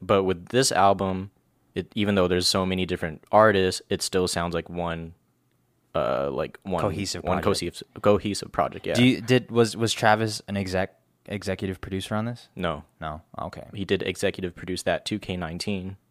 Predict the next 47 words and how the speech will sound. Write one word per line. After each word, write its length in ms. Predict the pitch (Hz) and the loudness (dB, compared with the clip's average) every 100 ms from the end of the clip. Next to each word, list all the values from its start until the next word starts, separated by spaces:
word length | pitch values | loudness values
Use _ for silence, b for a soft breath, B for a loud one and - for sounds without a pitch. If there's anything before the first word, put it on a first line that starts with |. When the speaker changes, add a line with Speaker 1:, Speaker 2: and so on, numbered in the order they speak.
| - | -6
Speaker 2:
Yeah, 220 | 95 82 | 0 0
which 240 | 95 107 | 0 0
is, 80 | 135 - | 0 2
I 60 | |
mean, 140 | 147 139 | 4 6
I 120 | 127 | 6
think 180 | 175 131 | 4 0
the 80 | 107 | 0
soundtrack 420 | 107 107 98 90 | 0 2 0 -2
for 140 | 90 | -6
two 240 | 85 - 101 | -10 -10 -8
K 140 | 92 | -6
nineteen 280 | 82 82 80 | -6 -8 -12
is 100 | 87 | -12
pretty 180 | 87 80 | -14 -10
fire. 320 | 80 62 - | -8 -6 -4
Speaker 1:
Yeah, 140 | 82 | -4
it's 100 | 69 | -4
pretty 160 | - - | -6 -12
good. 240 | - 90 - - | -12 -14 -10 -2
Speaker 2:
Um, 640 | 101 95 90 82 76 - - _ 110 | 0 0 0 -4 -6 -12 -20 _ -4
Speaker 1:
And 100 | 107 | 0
his, 240 | 110 101 - _ | 0 -2 -10 _
his, 260 | 107 92 92 | -2 -2 -2
uh, 380 | 87 80 73 - | -2 -2 -4 -6
cover 280 | - 95 98 | 0 0 0
just 180 | 82 80 _ _ _ _ _ _ _ _ _ | -2 -10 _ _ _ _ _ _ _ _ _
dropped 260 | - 67 - | -2 -2 -4
today. 280 | 98 104 - _ _ | -6 -6 -10 _ _
Speaker 2:
What 120 | 95 98 | -16 -12
cover? 320 | 92 85 92 _ _ | -12 -14 -18 _ _
Speaker 1:
two 120 | - | -10
K 140 | - 95 | -8 -8
nineteen 500 | 90 92 90 95 101 _ | -8 -8 -10 -10 -16 _
Travis 320 | - 90 90 - | -2 -2 -2 -4
cover. 360 | 104 95 104 _ | -6 -6 -12 _
Speaker 2:
Oh, 280 | 104 107 107 | 0 2 4
what? 460 | 101 117 135 147 - | 4 6 8 6 4
Speaker 1:
Yeah. 200 | 82 78 | -4 -2
Speaker 2:
Is 120 | 123 | 0
it 100 | 120 | 2
him 160 | 120 123 | 2 2
shooting? 460 | - 135 147 180 - - | 2 2 2 -2 -8 -2
Speaker 1:
No, 200 | 107 101 | 2 2
he's 120 | 98 | 2
just 180 | 98 87 | -4 -4
like, 200 | 78 | -6